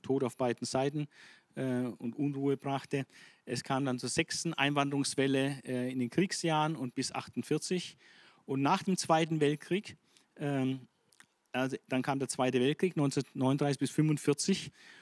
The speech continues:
Und dort ist neunzehnhundertzweiundvierzig auf dieser berühmten Wannsee-Konferenz, hat Hitler, äh, dann die Endlösung der Judenfrage beschlossen. Und, ähm, diese Endlösung der Judenfrage sind dann schlussendlich, äh,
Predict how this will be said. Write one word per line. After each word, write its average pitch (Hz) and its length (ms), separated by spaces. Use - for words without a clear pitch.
Und 131 220
dort 143 280
ist - 380
neunzehnhundertzweiundvierzig 135 840
auf 135 60
dieser 135 200
berühmten 131 600
Wannsee-Konferenz, 131 1200
hat - 200
Hitler, 135 400
äh, 135 140
dann 131 180
die 131 180
Endlösung 131 800
der 127 120
Judenfrage 120 880
beschlossen. 131 540
Und, 127 340
ähm, 123 420
diese 120 580
Endlösung 135 680
der 123 100
Judenfrage 131 680
sind 123 180
dann 120 120
schlussendlich, 120 760
äh, 117 320